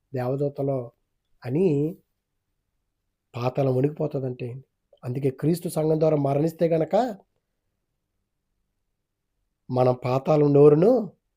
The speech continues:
మనల్ని పాతాళం అంట నోరు బంధించలేదు, మనల్ని విడిచిపెట్టేస్తది. అందుకే స్టెఫెను గారు కూడా చనిపోయినప్పుడు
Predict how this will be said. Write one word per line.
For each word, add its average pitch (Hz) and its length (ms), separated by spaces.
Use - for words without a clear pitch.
మనల్ని 160 640
పాతాళం 151 420
అంట 185 380
నోరు 143 300
బంధించలేదు, 139 920
మనల్ని 131 220
విడిచిపెట్టేస్తది. 151 1160
అందుకే 147 480
స్టెఫెను 185 420
గారు 190 180
కూడా 180 260
చనిపోయినప్పుడు 160 840